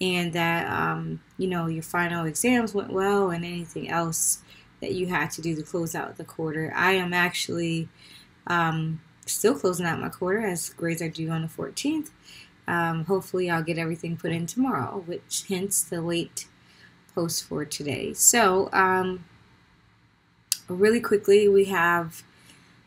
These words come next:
three things that will be due. One, you already had, um, the knowledge of knowing that it was due, and then a reading quiz and the class discussion. These are the final,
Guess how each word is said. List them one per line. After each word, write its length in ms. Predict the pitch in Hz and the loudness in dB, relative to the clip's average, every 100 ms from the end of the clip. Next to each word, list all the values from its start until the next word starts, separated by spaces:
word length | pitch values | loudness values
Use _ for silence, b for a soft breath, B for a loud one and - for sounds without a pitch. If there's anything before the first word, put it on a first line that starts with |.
| _ | _
three 240 | 196 240 | 2 2
things 320 | 277 220 214 208 | 4 2 2 4
that 180 | 202 | 4
will 80 | 185 | 2
be 140 | 196 208 | 0 4
due. 260 | 196 202 | 8 10
One, 340 | 190 185 196 196 | 8 4 4 4
you 180 | 190 | 4
already 300 | 180 175 170 | 2 0 -2
had, 520 | 175 170 170 170 165 - - | -2 2 4 4 0 -6 -4
um, 600 | 165 160 160 156 165 165 _ - | -2 0 -2 -4 -8 -10 _ -8
the 100 | 170 | -2
knowledge 400 | 170 160 160 165 | 0 0 0 -2
of 80 | 156 | -4
knowing 340 | 160 160 160 - | -2 -2 -4 -6
that 100 | 165 | -8
it 100 | 156 | -6
was 240 | 160 - | -4 0
due, 280 | 240 254 240 | 4 6 6
and 180 | - 185 | 2 0
then 320 | 175 175 - - | 0 -2 -6 -6
a 60 | |
reading 340 | 165 170 165 170 | -4 -2 -2 -4
quiz 420 | - 240 254 - | -2 0 0 -2
and 380 | 185 180 175 170 - b b b | -4 -2 -4 -6 -10 b b b
the 60 | - | -8
class 400 | - 175 170 - | 0 2 2 0
discussion. 640 | 165 - 170 160 - 165 | -4 -4 -4 -4 -4 -2
These 180 | 170 170 | -2 0
are 100 | 175 | -2
the 120 | 160 | -2
final, 600 | 160 - 170 170 165 160 | -4 0 0 0 -2 -2